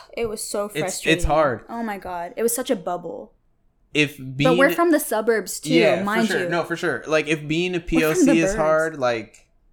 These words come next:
Speaker 2: being a P O C and being able to like what you like is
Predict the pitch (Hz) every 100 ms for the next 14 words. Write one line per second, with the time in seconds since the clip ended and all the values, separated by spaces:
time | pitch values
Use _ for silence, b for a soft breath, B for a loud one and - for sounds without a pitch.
0 | _ 127 135 131 131 139 123 117 131 123
1 | 113 104 - _ - 117 123 131 131 127
2 | 117 104 101 127 143 139 143 143 143 143
3 | - _ - 131 110 -